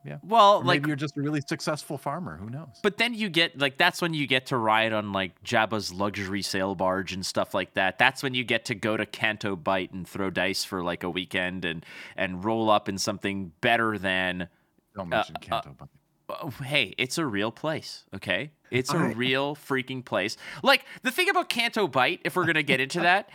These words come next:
Speaker 1: <laughs>
Speaker 2: again,
Speaker 1: Uh-huh.
Speaker 2: F F G, you have not provided us with any emergency packs. This is on you. Um, but the thing about Canto Bight is, like, there's gonna be casinos. Like, the whole concept of it, I just feel like it was sh-, it was, like, shoehorned into the story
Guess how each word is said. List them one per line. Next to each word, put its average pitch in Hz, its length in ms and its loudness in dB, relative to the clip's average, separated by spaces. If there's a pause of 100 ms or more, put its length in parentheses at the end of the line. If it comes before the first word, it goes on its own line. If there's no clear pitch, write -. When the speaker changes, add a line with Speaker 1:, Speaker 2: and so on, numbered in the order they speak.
Speaker 1:
<laughs> - 120 -20
Speaker 2:
again, 151 420 4 (100)
Speaker 1:
Uh-huh. 104 340 -2
Speaker 2:
F 180 160 6
F 233 100 0
G, 208 200 -2
you 185 180 0
have 185 140 2
not 170 160 2
provided 139 380 2
us 131 140 -2
with 117 120 -4
any 117 160 0
emergency 104 420 -4
packs. 135 400 -2 (100)
This 95 160 -6
is 95 140 -6
on 85 160 -4
you. 117 320 -2 (300)
Um, 85 460 -2 (680)
but 135 260 8 (760)
the 143 100 -2
thing 233 100 0
about 359 140 0
Canto 196 300 2
Bight 143 320 2
is, 123 140 0
like, 127 280 -2 (1200)
there's 220 240 0
gonna 277 240 4
be 262 80 -2
casinos. 151 680 -2
Like, 143 140 0
the 160 100 0
whole 294 360 -2 (140)
concept 175 520 2
of 98 100 -2
it, - 60 -2
I 135 80 2
just 226 180 -2
feel 302 140 2
like 262 120 -2
it 185 80 -2
was 135 120 -2
sh-, - 280 -2
it 151 100 0
was, 139 140 -2
like, 135 160 0
shoehorned 185 720 -2
into 143 300 -4
the 127 140 -2
story 127 600 -2